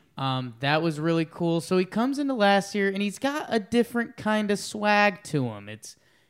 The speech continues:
it's Generation Z or whatever the next generation is. I always mess it up. And kind of very cocksure. That's my new word I'm gonna keep using, Jim. Very confident. Uh, apparently ruffled some feathers within the organization.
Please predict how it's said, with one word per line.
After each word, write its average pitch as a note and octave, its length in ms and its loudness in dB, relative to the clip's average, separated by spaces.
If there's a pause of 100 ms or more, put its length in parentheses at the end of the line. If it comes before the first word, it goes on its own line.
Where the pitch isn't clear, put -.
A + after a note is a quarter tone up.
it's C3+ 260 -10
Generation E3 800 2
Z F3+ 440 2
or D3 80 2
whatever C3+ 300 2
the C#3 80 0
next C3 220 -2
generation C#3 560 0
is. D#3 160 -2
I A#2+ 80 -2
always A2 180 -8
mess A2 260 -14
it B2+ 100 -10
up. F#3 420 0 (420)
And D#3 260 -6
kind A3+ 400 -4
of A3+ 280 -2 (360)
very F3 320 0
cocksure. D3+ 640 -4
That's A#2 240 -8
my C#3 120 -2
new C#3 160 -2
word B2+ 260 -2
I'm G#2 140 -14
gonna A2 160 -16
keep A2+ 240 -16
using, A2+ 320 -12
Jim. A2+ 260 -10 (380)
Very F3+ 300 4
confident. D#3+ 800 0 (200)
Uh, C3 380 -2
apparently G#3+ 420 -4
ruffled D3+ 440 -4
some C#3 160 -12
feathers D3+ 360 -2
within D3+ 360 -6
the D#3+ 140 0
organization. D#3 1000 -2